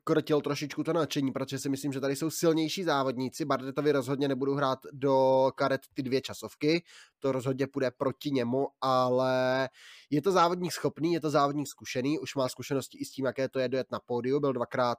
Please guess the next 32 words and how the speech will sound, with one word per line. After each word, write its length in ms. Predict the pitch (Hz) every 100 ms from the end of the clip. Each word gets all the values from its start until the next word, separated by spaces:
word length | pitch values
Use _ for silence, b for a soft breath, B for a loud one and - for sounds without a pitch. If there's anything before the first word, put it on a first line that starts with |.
| -
na 140 | 127
bedně 300 | 117 113 123
na 100 | 117
Tour 200 | 113 117
de 100 | 123 -
France, 420 | 120 110 127 147 - -
ale 640 | 127 127 127 127 127 127 - B B B B
taky 240 | 127 -
je 120 | 151 143
to 240 | 160 160
závodník, 540 | 143 139 147 151 139 -
který 220 | 151 147
už 160 | 135 -
se 120 | -
k 60 | -
té 120 | 151
bedně 260 | 139 139 151
poměrně 480 | 147 147 147 156
dlouho 220 | 143 147 151
nepřiblížil 640 | 135 - 147 139 143 151 -
a 360 | 139 139 143
zatím 340 | 131 135 - 147
na 80 | 143
mě 160 | 151
letos 240 | 151 165 156
nepůsobí, 460 | - 185 165 131
takže 240 | 123 117 127
by 80 |
se 140 | 139 143
tam 200 | 143 147
měl 260 | 139 135
přiblížit. 560 | 135 - 139 143 131